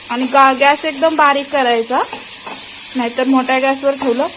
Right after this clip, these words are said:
तर करपू शकतं आणि पाणी बिलकुल टाकायची गरज नाही. आता मस्त असं मी झाकण ठेवलेलं आहे आणि एक पाच मिनिटं आपल्याला याला शिजून द्यायचं वाफेवर आणि चेक करायचं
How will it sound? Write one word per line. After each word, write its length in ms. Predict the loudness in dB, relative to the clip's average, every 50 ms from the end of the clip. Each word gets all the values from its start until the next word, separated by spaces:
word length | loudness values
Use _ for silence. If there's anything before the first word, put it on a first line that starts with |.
| -8 -8 -8 -8 -4 -2
तर 100 | -2 -2
करपू 400 | 0 0 0 0 0 -2 -4 -4
शकतं 320 | -4 -4 -6 -6 -6 -4
आणि 240 | -4 -2 0 0 0 2 4
पाणी 260 | 4 4 4 2 -2
बिलकुल 300 | -4 -6 -6 -4 -4 0
टाकायची 420 | 0 0 0 0 -2 -2 -2 -2 -2
गरज 340 | -2 0 0 0 -2 -2 -4
नाही. 240 | -4 -2 -4 -4 -4 -6 -10 -10 -10 -10 -10 -12 -12 -10 -10 -12 -12 -12 -14 -16 -18 -20 -20 -20 -20 -20 -20 -20 -20 -16
आता 160 | -10 -8 -6
मस्त 280 | -4 -4 -6 -4 -2 -4
असं 200 | -4 -4 -4 -4
मी 120 | -4 -4
झाकण 420 | -4 -4 -6 -6 -6 -6 -4 -4 -4
ठेवलेलं 400 | -2 -2 -4 -2 -4 -6 -4 -4
आहे 160 | -4 -4 -4
आणि 300 | -6 -8 -14 -10 -8 -8
एक 180 | -8 -8 -10 -4
पाच 260 | -2 -2 -2 -2 -4 -8
मिनिटं 280 | -6 -6 -6 -2 -2
आपल्याला 360 | -2 -2 0 -2 -2 0 2 0
याला 160 | 0 0 -2 -4
शिजून 340 | -4 -8 -8 -6 -4 -4
द्यायचं 240 | -2 -4 -4 -4 -6
वाफेवर 380 | -8 -8 -6 -6 -6 -4 -4 -4
आणि 160 | -4 -6 -6
चेक 260 | -6 -4 -6 -6 -4
करायचं 440 | -4 -4 -2 -2 -2 -2 -4 -8 -10